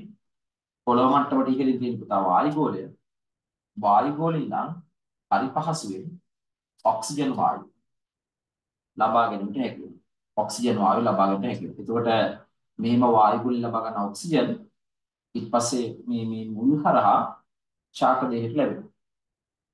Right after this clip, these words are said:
අද විශේෂයෙන්ම ඇත්තටම මේ මුලේ තියෙන සෛල වලට තමයි පාංශු වාතය ඕන. ඒතර මේ පාංශු වාතයේ සැපීම පාංශු ජලය පිරුණු මේ පස තුළ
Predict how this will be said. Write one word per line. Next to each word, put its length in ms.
අද 160
විශේෂයෙන්ම 460
ඇත්තටම 1160
මේ 200
මුලේ 280
තියෙන 280
සෛල 280
වලට 280
තමයි 260
පාංශු 400
වාතය 260
ඕන. 260
ඒතර 100
මේ 160
පාංශු 400
වාතයේ 300
සැපීම 380
පාංශු 440
ජලය 340
පිරුණු 380
මේ 200
පස 180
තුළ 240